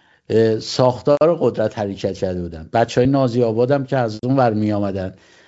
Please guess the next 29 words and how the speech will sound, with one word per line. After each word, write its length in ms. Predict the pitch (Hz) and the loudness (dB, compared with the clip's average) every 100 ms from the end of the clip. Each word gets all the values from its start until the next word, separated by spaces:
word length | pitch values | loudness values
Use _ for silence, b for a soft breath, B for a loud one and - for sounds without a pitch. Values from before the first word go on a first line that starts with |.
| B B - | B B 0
و 280 | 120 117 113 | 2 4 0
می‌دونیم 460 | 104 120 131 139 135 | -2 0 2 2 0
که 180 | - 147 | 0 -2
عقب 220 | 120 117 | 0 0
نشینی 380 | 120 117 120 131 | 0 -2 -2 -2
کرده 340 | 156 170 139 117 | 2 0 2 0
بودن 220 | 107 107 | -2 -2
نیروهای 500 | 110 104 104 104 101 | -2 -2 0 0 -2
سرکوب 560 | 101 104 98 87 101 | -4 -6 -6 -6 -8
فلان، 360 | 90 104 104 92 b b b b | -6 -6 -4 -6 b b b b
بچه‌های 320 | 113 113 135 | -2 2 0
شهر 240 | 131 131 | 2 2
ری 340 | 123 120 135 175 | 4 2 2 2
هم 140 | 160 | 0
داشتن 260 | 135 113 117 | 0 -2 -2
اضافه 400 | 110 104 98 104 | -2 -2 -2 -2
می‌شدن، 420 | 101 101 95 90 - b b b | -2 -2 -2 -4 -6 b b b
اینها 400 | - 139 160 190 | 2 4 6 4
اگه 240 | 202 160 139 | 4 2 2
می‌آمدن 640 | 135 180 165 117 110 104 | 2 2 2 2 0 -2
تو 140 | 101 | -2
اون 120 | 123 151 | -2 -2
ساختار 560 | - 131 110 - 143 131 | 0 0 2 2 2 2
قدرت 380 | 117 120 123 | 0 0 0
که 100 | 123 | 0
همون 240 | 117 117 104 | -2 -2 -2
بیت 320 | 117 135 127 | 0 0 -2
زهرا 500 | 107 98 98 98 98 | -4 -4 -4 -6 -8
که 180 | - 90 | -6 -8